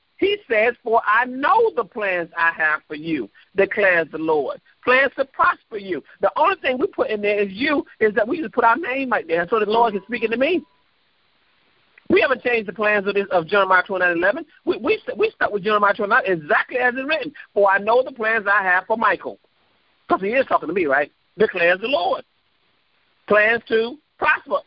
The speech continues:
Michael and not to harm Michael, plans to give Michael hope and a future.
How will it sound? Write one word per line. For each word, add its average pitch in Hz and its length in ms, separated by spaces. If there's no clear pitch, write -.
Michael 320 460
and 180 140
not 180 220
to 233 120
harm 262 420
Michael, 160 460
plans 190 320
to 214 100
give 214 220
Michael 202 420
hope 185 260
and 208 140
a 220 40
future. 415 340